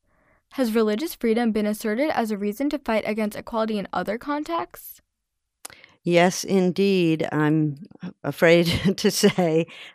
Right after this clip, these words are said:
Speaker 2: that religious freedom arguments have been asserted repeatedly in the past to justify discrimination of various kinds. This is something that we have pointed out to courts repeatedly in some of our litigation.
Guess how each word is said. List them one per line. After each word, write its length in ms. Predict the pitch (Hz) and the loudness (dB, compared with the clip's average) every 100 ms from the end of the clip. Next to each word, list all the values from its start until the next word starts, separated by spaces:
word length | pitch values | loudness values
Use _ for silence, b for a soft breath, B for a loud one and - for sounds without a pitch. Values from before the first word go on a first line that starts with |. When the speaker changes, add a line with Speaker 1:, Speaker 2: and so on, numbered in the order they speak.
| _ | _
Speaker 2:
that 380 | 165 160 - - _ _ | 4 4 2 -14 _ _
religious 440 | 147 165 202 196 196 | 0 4 4 4 0
freedom 280 | 214 185 180 | 0 2 0
arguments 400 | 156 165 160 156 | 0 0 -2 -4
have 320 | - 202 202 | -2 2 4
been 140 | 202 165 | 4 0
asserted 680 | 139 - 185 180 147 123 147 _ _ - | 0 2 2 2 -2 -2 -10 _ _ -2
repeatedly 680 | 165 160 226 214 170 139 | -2 0 0 2 0 -2
in 80 | 131 | -2
the 60 | 135 | -4
past 520 | 156 - - - - b b b | -2 -2 -4 -6 -14 b b b
to 140 | - 170 | -6 -2
justify 800 | 170 160 - 170 - 143 143 135 | 0 0 -2 -6 -2 0 2 0
discrimination 760 | 135 139 - 147 143 135 - | -2 -4 -2 0 2 0 -2
of 80 | 139 | -4
various 380 | 131 131 131 147 | -2 -2 -4 -6
kinds. 540 | - 131 131 147 185 - B B B | -6 -6 -4 -4 -6 -10 B B B
This 260 | 170 170 | 0 2
is 120 | 170 - | -2 -2
something 380 | 165 160 160 | -2 -2 -4
that 200 | 147 143 | -2 -4
we 220 | - 147 151 | -2 -4 -2
have 260 | 160 - | -4 -6
pointed 320 | - 165 151 | -4 0 0
out 220 | 143 151 - | 0 -2 -4
to 100 | 135 | -12
courts 420 | - 143 139 - | -4 -4 -4 -8
repeatedly 680 | 135 - 233 156 139 139 | -6 -2 -2 -2 -2 -2
in 120 | 135 135 | -2 -2
some 260 | - 147 | -2 -2
of 120 | 143 | -2
our 120 | 131 123 | -4 -6
litigation. 840 | 131 127 165 196 - 143 135 | -6 -4 -2 -2 -2 -2 -2